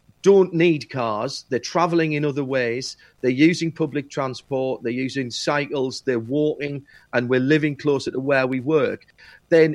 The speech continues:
in terms of building the next generation of petrol heads, like, as we all are, uh, then it gives them something to say,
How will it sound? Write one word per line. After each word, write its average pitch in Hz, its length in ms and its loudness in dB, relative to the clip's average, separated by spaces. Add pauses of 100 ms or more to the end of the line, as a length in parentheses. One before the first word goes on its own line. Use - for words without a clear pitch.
in 156 140 -2
terms 202 380 -2
of 165 180 -4
building 175 400 4
the 156 100 -2
next - 400 -4
generation 160 760 0
of - 160 -8
petrol 190 360 0
heads, 120 340 0
like, 151 200 0
as 165 160 2
we 185 260 4
all 165 220 2
are, 160 400 2 (360)
uh, 147 100 -8 (180)
then 180 400 4 (540)
it 180 260 2
gives 202 320 2
them 196 220 4
something 180 340 0
to - 100 -8
say, 160 300 4